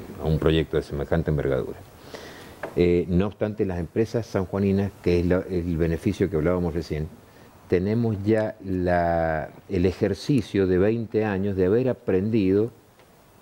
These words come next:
de, de qué se trata la actividad minera. Es decir, hemos crecido. Yo creo que la sociedad,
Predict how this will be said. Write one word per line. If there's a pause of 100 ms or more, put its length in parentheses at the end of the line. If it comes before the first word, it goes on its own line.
(240)
de,
de
qué
se
trata
la
actividad
minera.
Es
decir,
hemos
crecido.
Yo
creo
que
la
sociedad,